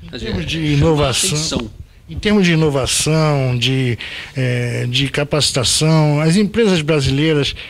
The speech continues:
Speaker 1: já, já estão prontas pra, pra estar no mercado internacional, pra estar participando de uma feira dessa como parceiras?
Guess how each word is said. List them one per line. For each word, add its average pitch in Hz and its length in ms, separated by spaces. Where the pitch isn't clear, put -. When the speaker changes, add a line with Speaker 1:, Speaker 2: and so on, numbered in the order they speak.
Speaker 1:
já, 165 300
já 165 180
estão 196 240
prontas 170 600
pra, 127 380
pra 135 100
estar 151 180
no 151 80
mercado 139 440
internacional, 135 840
pra 117 60
estar 156 160
participando 147 560
de 139 60
uma 143 120
feira 139 280
dessa 135 260
como 139 220
parceiras? 135 720